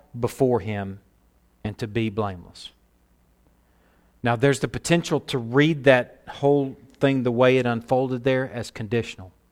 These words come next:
that God's covenant will follow through if he walks before Him and if he's blameless. What we've got to appreciate is that no man can walk perfectly before God,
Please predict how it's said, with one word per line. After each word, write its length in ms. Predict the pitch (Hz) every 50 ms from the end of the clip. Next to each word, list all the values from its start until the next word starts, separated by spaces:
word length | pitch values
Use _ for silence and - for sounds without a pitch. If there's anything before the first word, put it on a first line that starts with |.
| _ _ _ _ _ _ _ _ _
that 120 | - 113 110
God's 360 | - 127 123 127 120 - - -
covenant 520 | - - 147 147 143 127 120 113 107 - - _ _ _ _ _ _ _ _ -
will 140 | 113 110 104
follow 420 | - - - 135 123 123 127 120
through 640 | 110 - - - 139 131 127 123 113 107 104 101 98 _ _ _ _ _ _ _ _ _ _ -
if 300 | 156 156 160 165 160 -
he 180 | - 131 131 123
walks 500 | 110 110 123 123 117 120 - - - -
before 500 | - 120 120 110 - - 117 113 110 101
Him 400 | 87 104 110 107 107 104 107 - _ _ _
and 200 | - 123 113 110 -
if 260 | - 143 135 - -
he's 180 | - 107 107 104
blameless. 720 | 104 107 117 110 110 110 104 92 90 85 - - - - - _ _ _ _ _ _ _ _ _ _ _ - _
What 100 | - 117
we've 100 | 120 120
got 180 | 127 147 147 147
to 80 | 131
appreciate 600 | 113 - - 143 143 143 - - 117 104 104 113 -
is 200 | - 123 101 98
that 180 | 113 113 104
no 260 | 113 120 131 139 156
man 320 | 151 135 123 120 113 110 107
can 320 | - - 123 110 104 104
walk 440 | 110 117 123 123 120 120 - _ -
perfectly 720 | - - 143 135 - - 110 - - - 104 101 101 110
before 440 | 117 110 110 - - - 113 110 104 98
God, 500 | 95 117 117 113 107 98 98 98 98